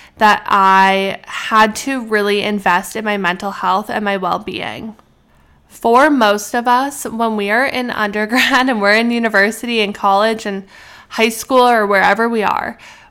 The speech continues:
we tend to not focus on our wellness and our mental health as much as we probably should. We're busy, we wanna hang out with friends, we wanna socialize, we wanna go to parties, we wanna do all this stuff that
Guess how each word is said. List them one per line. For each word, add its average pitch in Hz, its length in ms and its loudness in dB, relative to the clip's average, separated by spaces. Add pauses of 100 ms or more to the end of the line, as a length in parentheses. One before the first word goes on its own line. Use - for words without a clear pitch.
(100)
we 233 440 0 (140)
tend 233 400 -2
to 294 100 -2
not 214 300 2
focus 208 540 -2
on 190 600 -2
our 196 200 -2
wellness 202 520 -2
and 208 140 -4
our 202 80 -2
mental 196 300 -4
health 190 380 -4
as 202 200 -4
much 196 180 -4
as 208 120 -10
we 214 100 -2
probably 185 560 -2
should. - 460 -10 (360)
We're 226 120 0
busy, 240 680 0
we 208 460 -2
wanna 202 380 0
hang 240 180 -2
out 226 180 4
with 226 80 -10
friends, 214 480 -2
we 214 100 -2
wanna 196 220 0
socialize, 214 760 0
we 208 80 -4
wanna 196 220 -4
go 196 100 -4
to 196 80 -6
parties, 214 580 0
we 214 100 -4
wanna 208 240 -2
do 202 200 -4
all 208 100 4
this 220 220 -4
stuff - 880 -4
that 208 400 6